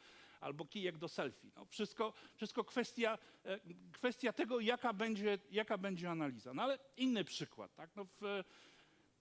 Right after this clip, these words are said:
rezerwuję miejsce w, w hotelu.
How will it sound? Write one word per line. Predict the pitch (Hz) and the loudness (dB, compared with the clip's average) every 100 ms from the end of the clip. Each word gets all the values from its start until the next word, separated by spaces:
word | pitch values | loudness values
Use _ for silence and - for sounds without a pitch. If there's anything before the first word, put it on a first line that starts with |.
| _ _ _ _ _ - 156 | _ _ _ _ _ -10 2
rezerwuję | 185 220 226 214 254 240 | 4 4 4 4 2 2
miejsce | 202 196 - - | 2 -2 -4 -8
w, | 151 - - - | -10 -14 -20 -20
w | - | -14
hotelu. | - 165 - 98 95 | -8 -6 -6 -8 -12